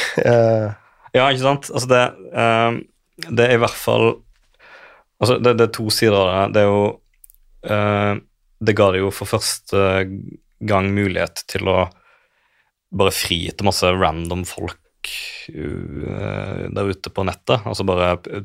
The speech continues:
Speaker 2: pumpe ut innhold, nyhets-, eh, altså nyhetsmeldinger som er, altså det, det, det, ja, altså de, nesten alle høyreekstreme organisasjoner i dag, altså etablerte organisasjonene, har jo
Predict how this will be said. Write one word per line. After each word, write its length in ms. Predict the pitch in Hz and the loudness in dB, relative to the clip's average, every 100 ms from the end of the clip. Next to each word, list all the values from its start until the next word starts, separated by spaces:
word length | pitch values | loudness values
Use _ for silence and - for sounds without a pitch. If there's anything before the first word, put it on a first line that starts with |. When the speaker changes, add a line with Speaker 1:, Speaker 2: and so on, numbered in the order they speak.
| - | -6
Speaker 2:
pumpe 480 | 104 95 - 95 90 | -4 -4 -6 -10 -10
ut 240 | - - | -12 -8
innhold, 600 | 98 92 90 82 85 - - - - _ _ _ _ | -4 -2 -2 -2 -2 -4 -12 -20 -20 _ _ _ _
nyhets-, 960 | - 107 92 85 - - - - - - | -4 0 0 0 -2 -2 -2 -2 -2 -2
eh, 360 | 92 90 87 92 | 0 0 0 -2
altså 240 | - 95 90 | 0 0 0
nyhetsmeldinger 920 | 90 90 82 - - 82 82 87 87 | -2 -2 -2 -4 -4 -4 -4 -4 -4
som 240 | - 92 87 | -4 -4 -2
er, 300 | 85 82 - _ _ _ _ _ _ - | -2 -4 -8 _ _ _ _ _ _ -8
altså 240 | 95 98 | -2 0
det, 20 | 98 | 2
det, 120 | 98 95 | 2 2
det, 640 | 95 - - - _ - - _ _ - | -6 -12 -14 -18 _ -20 -20 _ _ -2
ja, 80 | 92 | 0
altså 180 | 98 | 0
de, 140 | 95 104 - - - - - - | 2 0 0 -6 -14 -20 -12 -4
nesten 240 | 101 117 | -2 2
alle 220 | 101 90 95 98 98 | 2 4 2 2 0
høyreekstreme 400 | 98 87 - 85 | 0 0 -6 -6
organisasjoner 720 | 87 90 - 92 85 82 87 | -4 -4 -4 -4 -6 -4 0
i 20 | |
dag, 140 | 113 101 | 2 2
altså 140 | 90 87 | -2 -4
etablerte 380 | 85 92 87 90 | -6 -6 -8 -8
organisasjonene, 500 | 82 - 85 87 110 | -8 -6 -6 -2 2
har 140 | 98 | 2
jo 120 | 85 | 0